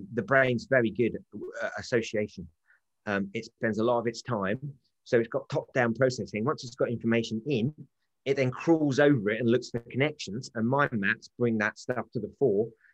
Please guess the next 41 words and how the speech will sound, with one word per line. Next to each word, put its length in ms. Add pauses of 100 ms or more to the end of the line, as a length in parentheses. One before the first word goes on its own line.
(120)
and 100
make 220
it 80
really 160
explicit. 640
So 80
it's 100
a 60
very 160
powerful 420
way, 360 (420)
not 160
only 240
of 120
preparing 760
and 180
developing 460
ideas, 340 (140)
but 60
also 420
of 120
remembering 640
and 100
connecting 500
ideas 500 (420)
as 140
well. 640
And, 180 (100)
you 120
know, 160
my 100
mind 240
maps 240
are 60
fantastic 640
because 260
they're 160
as 100
individual 520 (640)
as 120
fingerprints, 680